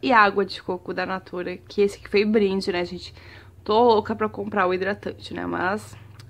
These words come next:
por enquanto, calma. <laughs> Gente, maravilhoso, maravilhoso.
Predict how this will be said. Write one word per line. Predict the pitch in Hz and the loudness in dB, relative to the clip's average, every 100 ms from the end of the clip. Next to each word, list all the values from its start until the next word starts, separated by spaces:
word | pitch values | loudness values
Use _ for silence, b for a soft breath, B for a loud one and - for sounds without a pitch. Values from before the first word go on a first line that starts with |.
| B B - | B B -6
por | 277 | 2
enquanto, | 302 285 254 311 | 4 4 4 2
calma. | 302 285 190 196 240 B 233 B B B B - - - - | 2 4 6 6 2 B -8 B B B B -20 -20 -20 -2
<laughs> | - - - - - 254 | 2 2 0 -8 -6 2
Gente, | 254 233 233 240 | 4 4 2 4
maravilhoso, | 240 214 240 240 226 190 202 | 4 4 2 2 2 2 0
maravilhoso. | 214 202 208 202 180 | 0 0 0 -2 -2